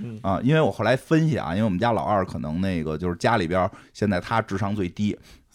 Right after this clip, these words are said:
Speaker 2: <laughs> 因为很简单，的岁数最小嘛，
Speaker 1: 那是。
Speaker 2: 他就是
Speaker 1: 还没，还没，还没，
Speaker 2: 你比如说
Speaker 1: 还没启蒙呢。
Speaker 2: 他要没姐姐，
Speaker 1: 嗯。
Speaker 2: 哎，我是一小孩儿，
Speaker 1: 嗯。
Speaker 2: 对吧？就是怎么，怎么，怎么样。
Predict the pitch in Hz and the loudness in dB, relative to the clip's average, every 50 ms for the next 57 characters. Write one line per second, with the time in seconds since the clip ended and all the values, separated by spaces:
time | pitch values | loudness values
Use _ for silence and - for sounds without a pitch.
0 | - - - - - - 1077 1077 1077 1077 1077 1077 1077 1077 - - _ _ - _ | -20 -20 -20 -16 -10 -8 -6 -4 -4 -4 -4 -6 -6 -10 -12 -14 _ _ -20 _
1 | _ _ _ _ _ _ - - _ _ _ _ _ 240 311 349 294 247 - 196 | _ _ _ _ _ _ -20 -20 _ _ _ _ _ -6 -4 0 0 4 6 8
2 | 220 277 - 311 285 269 - - - - 139 127 160 180 226 294 - - 247 240 | 8 8 8 6 4 4 2 -2 0 0 2 4 4 4 4 4 4 4 4 4
3 | 262 - - 180 - - - - 139 - - - - 139 170 190 170 110 - - | 6 6 4 4 4 2 -4 -2 -2 -2 -2 -4 4 6 8 8 8 6 6 4
4 | 143 120 101 - - 262 - 262 240 240 208 180 185 156 - 165 180 196 185 - | 4 4 4 4 2 4 6 8 10 10 10 10 8 6 6 6 6 6 2 4
5 | - 175 175 208 202 196 262 269 156 135 160 170 196 196 190 - 156 135 117 123 | 2 2 4 6 6 6 6 6 4 6 8 6 6 6 4 2 0 0 0 0
6 | 165 190 147 - - - _ _ _ _ _ - _ - - 180 160 127 113 117 | 0 -2 -2 -2 -10 -20 _ _ _ _ _ -20 _ 0 4 6 8 8 8 6
7 | - - - - 107 92 - - - 101 104 110 120 104 - _ _ 110 101 95 | 4 0 -4 -6 -6 -6 -10 -14 -4 2 2 2 2 2 -2 _ _ -12 -4 2
8 | 120 147 139 101 95 123 - - 82 - - - 98 101 120 139 143 - - - | 4 4 4 4 2 0 0 -2 -4 -4 -4 0 6 8 8 8 8 6 -2 -10
9 | 110 107 107 117 113 113 113 110 113 110 104 104 101 - _ - 101 98 92 107 | -6 -2 2 4 6 6 6 6 4 0 0 0 -2 -6 _ -6 -4 -2 -2 -2
10 | 98 98 92 - - 101 98 78 - | -2 0 -2 0 0 0 -2 -2 -4